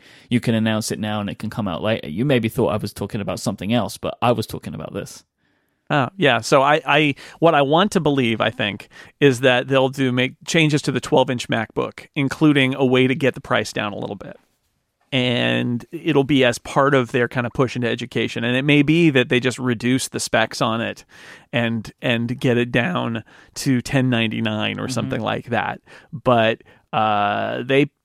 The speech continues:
Speaker 2: you know, an update to the MacBook would be great. It doesn't necessarily have to be. What I would like, which is that they have,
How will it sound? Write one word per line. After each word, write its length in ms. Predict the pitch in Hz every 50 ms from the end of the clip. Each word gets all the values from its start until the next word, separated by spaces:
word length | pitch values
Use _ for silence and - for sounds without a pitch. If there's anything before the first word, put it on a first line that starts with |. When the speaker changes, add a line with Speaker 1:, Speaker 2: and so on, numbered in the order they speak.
| _ _ _ - 175 160
Speaker 2:
you 160 | 165 175 160
know, 140 | 147 143 151
an 140 | - 165 147
update 300 | 151 151 - - 170 151
to 80 | 175 160
the 80 | 156
MacBook 420 | 156 151 151 156 - - 170 - -
would 80 | 151
be 100 | 143 143
great. 300 | - - 151 165 190 -
It 80 | 165 147
doesn't 220 | 160 170 170 180
necessarily 560 | 165 165 156 - 156 - 180 160 160 160 156
have 160 | 151 160 165 -
to 60 | 160
be. 180 | 165 170 175
What 300 | - - 151 143 143 139
I 80 | 131 127
would 140 | 131 139 131
like, 300 | 120 120 127 143 151 -
which 220 | 160 135 120 -
is 240 | 135 131 123 113 -
that 180 | - 117 113 -
they 160 | 120 113 110
have, 340 | 110 117 110 110 113 -